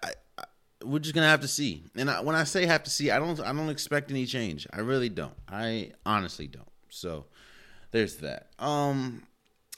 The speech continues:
let's move forward. Let's, let's go, let's go to N B A. Let's go to the N B A and, and let's start with some headlines, okay? Let's start with some headlines that, uh, I guess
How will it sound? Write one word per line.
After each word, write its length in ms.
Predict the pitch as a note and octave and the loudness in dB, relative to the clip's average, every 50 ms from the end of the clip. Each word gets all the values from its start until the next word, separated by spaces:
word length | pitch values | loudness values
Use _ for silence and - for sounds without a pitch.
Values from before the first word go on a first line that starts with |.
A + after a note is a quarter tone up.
| - - | -4 0
let's 160 | - G3 - | 0 2 2
move 180 | E3+ D3 A#2 G#2 | 2 2 0 0
forward. 360 | - - - F2+ E2+ F2+ F2 | -2 -4 -4 -2 -2 0 0
Let's, 240 | G#2 E3 E3+ - - | 0 0 0 0 0
let's 200 | - C#3+ - - | 2 2 2 2
go, 460 | - - B2+ A#2+ A#2 A2 G#2 G2+ F#2 - - - | 4 6 8 8 8 8 6 2 -2 -6 -12 -8
let's 200 | - - B2 - | -4 -2 -2 -2
go 200 | - - B2+ A2+ | 0 2 2 2
to 160 | G#2+ - G#2+ D2 | 2 0 -2 -2
N 160 | E2 F2+ E2 | -2 -2 -2
B 200 | D2+ D#2+ D2+ D2 | -2 -4 -4 -4
A. 200 | C#2 C#2 C#2+ - - _ _ _ _ _ | -6 -8 -12 -16 -20 _ _ _ _ _
Let's 140 | - C3+ C#3 | -6 -6 -4
go 160 | - - C3+ | -2 -2 -4
to 100 | B2+ - | -4 -4
the 120 | F2+ B1 C2+ | -6 -6 -6
N 100 | D2+ C#2+ | -6 -6
B 180 | C2 C#2 C2+ | -6 -8 -8
A 400 | A#1+ A1 A1 - - - _ - | -8 -8 -10 -14 -18 -12 _ -2
and, 220 | G2+ F#2+ E2+ D2 - | -2 -2 -2 -2 -4
and 360 | - F2 F2 F2 E2+ F2 D#2 | -4 -2 -2 -2 -2 -4 -4
let's 120 | - A#2 - | -4 -4 -2
start 200 | - E3 D#3 D3+ | 2 2 2 2
with 80 | C#3+ | 2
some 140 | C#3+ A2+ F#2 | -2 -4 -4
headlines, 560 | F#2 E2+ D#2 B1+ A#1 - - - - - - - - | -4 -6 -6 -8 -12 -18 -20 -20 -20 -20 -20 -18 -18
okay? 220 | D#2+ - E2+ D#2+ E2 - _ _ _ _ _ - - - - - - - - - | -14 -12 -12 -12 -14 -16 _ _ _ _ _ -20 -20 -20 -20 -20 -20 -20 -16 -4
Let's 160 | - B2 C#3 | -2 -2 -2
start 280 | C#3 - D#3+ D#3 D3+ C#3+ | 0 2 2 4 4 2
with 100 | D3 C#3+ | 0 -2
some 160 | - C3 A2+ | -2 -2 -2
headlines 720 | G2+ A2+ G#2+ G2+ G2 F#2+ F#2 F2 F2 E2+ E2+ E2+ E2 - | 0 0 0 0 0 -2 -2 -4 -4 -4 -6 -6 -8 -10
that, 560 | D2+ D2 - D#2+ D#2+ D#2 D2+ - - - - - _ _ _ _ _ _ _ _ _ _ _ _ _ _ _ _ _ _ _ _ - | -8 -4 -2 -2 0 -2 -2 -4 -8 -14 -20 -20 _ _ _ _ _ _ _ _ _ _ _ _ _ _ _ _ _ _ _ _ -4
uh, 440 | - F#2 G#2+ A2 A2 G#2 G2 F#2 - - | -2 0 0 0 0 -2 -4 -6 -6 -4
I 160 | - B2+ B2+ | -2 0 2
guess 540 | B2+ C3 D3 D3+ D3 C#3+ - - - A#2 | 6 8 8 8 8 6 2 -2 -4 -6